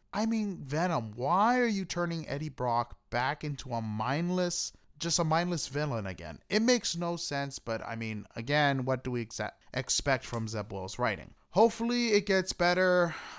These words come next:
I mean, who knows? I was hoping for quality, but again, we'll see what happens.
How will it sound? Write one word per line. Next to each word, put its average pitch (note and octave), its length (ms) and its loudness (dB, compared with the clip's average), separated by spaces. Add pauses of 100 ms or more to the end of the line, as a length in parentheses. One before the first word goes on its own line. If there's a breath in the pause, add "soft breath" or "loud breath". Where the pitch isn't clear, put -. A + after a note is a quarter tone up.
I C#3+ 120 2
mean, C#3+ 520 0 (120)
who D3 100 -4
knows? C#3 840 0 (100)
I B2 100 2
was B2+ 160 -2
hoping D3+ 320 -4
for C#3+ 160 -10
quality, D3+ 920 -2 (240)
but A#2+ 280 2 (160)
again, A#2 460 -2 (460)
we'll B2 120 0
see C3 140 -2
what A#2+ 140 0
happens. G2+ 500 -6